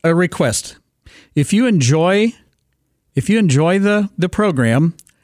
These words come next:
and you think that you would like to hear it in your local city, in your state, on a local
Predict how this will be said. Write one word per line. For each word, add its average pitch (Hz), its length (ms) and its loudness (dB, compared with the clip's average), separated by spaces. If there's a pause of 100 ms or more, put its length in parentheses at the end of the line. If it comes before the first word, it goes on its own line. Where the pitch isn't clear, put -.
(240)
and 139 160 0
you 147 120 2
think 170 460 -2
that 147 200 -2
you 147 160 0
would 190 120 -2
like 156 260 0
to 156 160 0
hear 143 260 2
it 156 220 -4 (320)
in 131 160 2
your 170 520 2 (120)
local 156 560 0 (380)
city, 165 520 0 (320)
in 127 120 2
your 131 260 2
state, - 520 -4 (680)
on 131 140 0
a 120 100 0
local 170 640 0